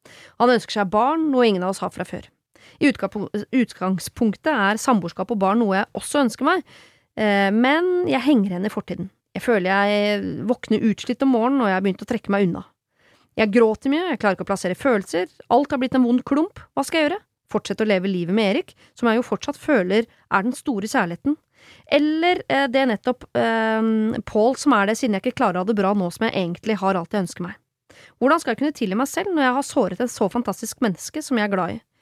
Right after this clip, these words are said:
Jeg har ikke klart å fortelle dette, eh, til noen, og i, i hvert fall ikke Erik, siden jeg da er redd han forlater meg. Samtidig tenker jeg oftere og oftere at jeg burde bryte, siden jeg ikke klarer å komme meg videre.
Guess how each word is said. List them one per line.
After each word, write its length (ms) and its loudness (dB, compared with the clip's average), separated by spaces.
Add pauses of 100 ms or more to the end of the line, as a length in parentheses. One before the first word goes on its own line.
(340)
Jeg 120 4
har 120 -2
ikke 140 -8
klart 180 -4
å 40 -10
fortelle 380 -2
dette, 520 0
eh, 240 0
til 280 0
noen, 320 2 (500)
og 140 4
i, 200 2
i 40 4
hvert 160 -2
fall 160 -2
ikke 320 0 (380)
Erik, 380 2
siden 300 -2
jeg 60 -4
da 100 2
er 120 0
redd 160 -8
han 120 -2
forlater 420 -4
meg. 160 -8 (360)
Samtidig 400 2
tenker 220 0
jeg 40 -10
oftere 300 -2
og 80 0
oftere 160 -6
at 100 -4
jeg 60 -4
burde 200 0
bryte, 460 2 (380)
siden 260 0
jeg 120 2
ikke 120 -6
klarer 200 0
å 40 -12
komme 220 2
meg 80 2
videre. 300 -2